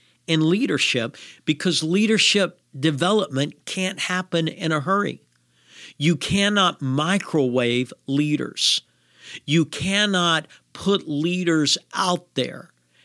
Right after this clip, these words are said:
and microwave them. Core leadership development isn't time sensitive. So being the fastest may be important,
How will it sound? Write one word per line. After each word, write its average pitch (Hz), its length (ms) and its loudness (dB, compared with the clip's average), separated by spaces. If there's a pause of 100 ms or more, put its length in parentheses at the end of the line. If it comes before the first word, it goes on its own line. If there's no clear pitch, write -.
(200)
and 156 200 2
microwave 123 920 -2
them. 120 240 -12 (640)
Core 208 580 2 (140)
leadership 160 800 0
development 123 880 -2 (120)
isn't 139 460 0
time 117 520 -2 (260)
sensitive. - 680 -2 (680)
So 160 460 2 (100)
being 214 360 2
the 170 100 2
fastest 151 1120 0 (720)
may 180 280 4
be 160 240 2
important, 131 800 -2